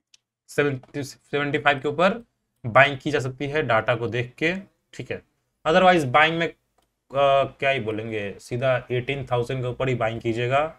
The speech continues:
लंबे के लिए, या फिर आप, अ, वही ठीक है,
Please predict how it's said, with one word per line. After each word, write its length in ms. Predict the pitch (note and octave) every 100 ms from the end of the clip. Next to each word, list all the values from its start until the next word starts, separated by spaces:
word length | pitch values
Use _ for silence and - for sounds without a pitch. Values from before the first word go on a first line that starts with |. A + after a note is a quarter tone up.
| -
लंबे 460 | A2 A2 A2 A#2+ B2
के 120 | B2
लिए, 320 | A#2+ D3 F3+ _ _ _ _ _ _ _ -
या 120 | E3+
फिर 200 | E3 E3+
आप, 360 | D#3 D3 C3 D3+
अ, 400 | D3 C#3+ D3 D3 _ _ _ _ _ _ _ _ _ _ _ _ _ _ _ _ _ -
वही 180 | C#3 C#3
ठीक 260 | C3 B2 C3+
है, 220 | D3+